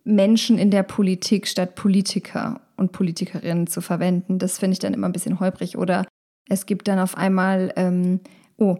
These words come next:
fand ich sehr lustig, das ist einer der speziellen Fälle, über den ich mich immer ein bisschen aufreg, User und Userinnen.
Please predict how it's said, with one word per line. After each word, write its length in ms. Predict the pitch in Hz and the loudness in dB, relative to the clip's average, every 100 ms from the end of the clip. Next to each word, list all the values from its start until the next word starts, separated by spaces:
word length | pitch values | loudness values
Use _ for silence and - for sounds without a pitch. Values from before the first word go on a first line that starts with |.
| - | -2
fand 220 | 233 214 | 0 2
ich 80 | 220 | 2
sehr 160 | 220 | 2
lustig, 400 | 220 240 - 226 | 2 2 2 0
das 140 | - 190 | 0 -2
ist 120 | 202 | -2
einer 240 | - 202 | 0 0
der 120 | 196 196 | 2 0
speziellen 420 | - 190 190 196 | -2 -2 2 2
Fälle, 240 | 208 208 | 2 2
über 140 | 190 196 | 2 2
den 140 | 196 | 2
ich 120 | 196 | 2
mich 100 | 202 | -2
immer 140 | - 185 | -2 0
ein 40 | |
bisschen 220 | 190 202 | 0 -2
aufreg, 440 | 151 208 226 220 - | -2 -2 -2 -2 0
User 560 | 190 208 247 247 220 - | 4 4 4 2 2 4
und 180 | 196 | 4
Userinnen. 680 | 202 220 196 180 165 156 170 | 4 2 2 0 0 0 -2